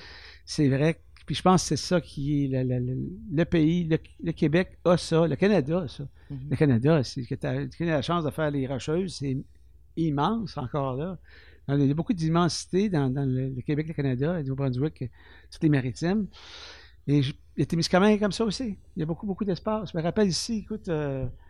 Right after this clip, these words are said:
Speaker 1: il y avait sur un soixante-quinze mille, euh, soixante-quinze mille, un cent, un cent kilomètres de circonférence, il y a, il y a
Speaker 2: Mhm.
Speaker 1: quinze, il y a quinze mille personnes, tu sais.
Speaker 2: Mhm.
Speaker 1: Ça donne un,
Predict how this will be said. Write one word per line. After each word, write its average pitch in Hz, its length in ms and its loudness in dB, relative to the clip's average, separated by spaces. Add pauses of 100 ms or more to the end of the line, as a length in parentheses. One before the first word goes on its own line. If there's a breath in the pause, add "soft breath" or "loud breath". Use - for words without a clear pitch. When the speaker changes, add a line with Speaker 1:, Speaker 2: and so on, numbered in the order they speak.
(540 soft breath)
Speaker 1:
il 135 60 -2
y - 20 0
avait 147 240 2
sur - 160 -8
un 156 100 0
soixante-quinze 165 580 -2
mille, 185 100 -6
euh, 147 160 -2
soixante-quinze 160 480 -2
mille, 190 140 0
un 156 80 -2
cent, 175 180 0
un 156 200 -2
cent - 160 -4
kilomètres 175 360 -2
de 156 40 -2
circonférence, 147 560 -4
il 143 60 -4
y - 20 -2
a, 127 100 -6
il 131 80 -4
y - 20 -2
a 208 40 4
Speaker 2:
Mhm. 196 60 2
Speaker 1:
quinze, 208 260 4
il 143 40 -10
y 143 40 -8
a 127 40 -12
quinze 143 220 -4
mille 160 100 -2
personnes, 160 460 -4
tu - 120 -18
sais. - 160 -12
Speaker 2:
Mhm. 185 320 -4
Speaker 1:
Ça 147 120 0
donne 147 180 4
un, 131 240 0